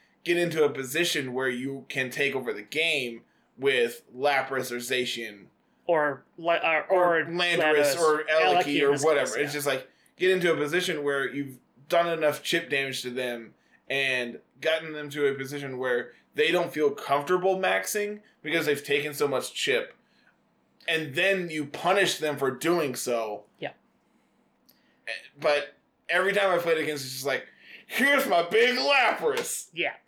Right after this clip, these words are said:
Speaker 1: Like, all right,
Speaker 2: Lapras turn
Speaker 1: cool.
Speaker 2: one isn't usually the play. Uh,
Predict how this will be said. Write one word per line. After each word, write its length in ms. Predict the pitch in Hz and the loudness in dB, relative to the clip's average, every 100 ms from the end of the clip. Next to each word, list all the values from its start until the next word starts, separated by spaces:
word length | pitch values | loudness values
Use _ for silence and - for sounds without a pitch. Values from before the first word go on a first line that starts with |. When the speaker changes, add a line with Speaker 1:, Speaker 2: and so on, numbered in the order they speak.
| - | -6
Speaker 1:
Like, 240 | 139 - _ - | -6 -6 _ -6
all 60 | 151 | 2
right, 260 | 170 160 170 | 2 4 4
Speaker 2:
Lapras 400 | 233 240 247 - | 2 2 0 2
turn 180 | 240 | 4
Speaker 1:
cool. 60 | 214 | 6
Speaker 2:
one 260 | 185 147 131 | 6 4 4
isn't 440 | 196 208 190 170 | 2 2 0 -8
usually 340 | 175 180 160 165 | -6 -6 -4 -6
the 100 | 143 | -6
play. 300 | - 139 - | -6 -6 -2
Uh, 340 | 165 156 143 | 0 2 0